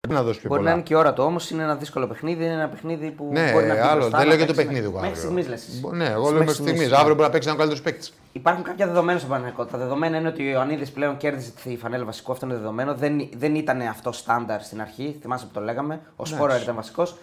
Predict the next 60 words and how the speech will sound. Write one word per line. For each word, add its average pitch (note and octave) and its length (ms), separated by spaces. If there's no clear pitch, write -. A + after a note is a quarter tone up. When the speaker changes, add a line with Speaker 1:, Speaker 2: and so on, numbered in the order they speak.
Speaker 2:
Άλλαξαν C#3 360
τα A2+ 60
πράγματα. G2 280
Αυτό - 120
είναι A#2+ 100
Speaker 1:
Ε, - 20
Speaker 2:
δεδομένο. A#2 260
Speaker 1:
μετά A2+ 160
Speaker 2:
Ο C3 100
Speaker 1:
την - 20
Speaker 2:
Μπερνάρ D3+ 200
Speaker 1:
εκπομπή B2+ 340
που B2 160
είδε B2+ 100
ο C3 120
φίλε, D3+ 200
άλλαξε G#2+ 360
μετά. F2 160
Speaker 2:
Έτσι, C3 260
έτσι, A2+ 140
Speaker 1:
Έτσι - 120
Speaker 2:
σωστό. D#3 220
Speaker 1:
μπορεί E3+ 120
να F3 60
βάλει F3 160
τον F3 140
Τζέριν F#3+ 280
αύριο, A2 220
μπορεί C3+ 140
να D#3+ 60
την E3 100
εκπομπή. E3+ 540
Speaker 2:
<laughs> F3+ 180
Speaker 1:
Δεν D#3 100
ξέρεις A3 240
τι B3 80
γίνεται, G3 360
φίλε. C3 180
Speaker 2:
Μπορεί, D3+ 360
μπορεί. B2 160
Speaker 1:
Ο A2+ 80
Τσέριν D#3+ 260
νομίζω D#3+ 200
ότι D3+ 100
αυτή D3+ 120
τη - 60
στιγμή D#3 180
δίνει D3 120
πιο C#3 340
πολλά A2+ 160
πράγματα F2 280
στη - 140
θέση - 140
οκτώ E2 600
από E2+ 100
τον E2+ 120
Βιλένα D#2+ 300
για D#2 120
μένα. D#2 240
Speaker 2:
Ναι. B2 220